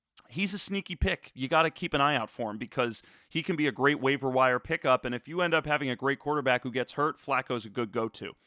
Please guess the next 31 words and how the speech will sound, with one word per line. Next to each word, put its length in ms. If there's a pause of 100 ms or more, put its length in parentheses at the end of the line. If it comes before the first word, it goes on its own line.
(540)
Ryan 280
Fitzpatrick, 1040 (260)
<sighs> 240
unless 300
he 100
comes 220
back 260
with 120
that 180
Jets 320
team, 400
I 60
can't, 420
I 80
can't 300
put 160
any 180
type 240
of, 160
uh, 200 (460)
I 80
can't 280
give 160
him 140
any 140
type 220
of 80
thumbs 300
up 160
or 60
confidence. 600